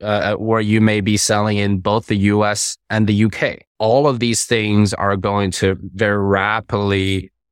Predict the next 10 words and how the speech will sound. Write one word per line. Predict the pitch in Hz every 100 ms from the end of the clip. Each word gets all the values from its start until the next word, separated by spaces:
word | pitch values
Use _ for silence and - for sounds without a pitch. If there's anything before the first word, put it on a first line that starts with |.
| -
increase | 107 104 95 - 113 113 110 107 - -
your | 101 98 98
complexity | 90 - 95 - 95 - - 92 90
level, | 87 82 85 - - _ _ _ -
regardless | 104 92 95 92 92 90 -
of | - 92 -
your | 92 -
actual | 82 85 - 87 82 82 _ _ -
revenue | 104 95 92 95 90
size. | 87 - _ 82 - -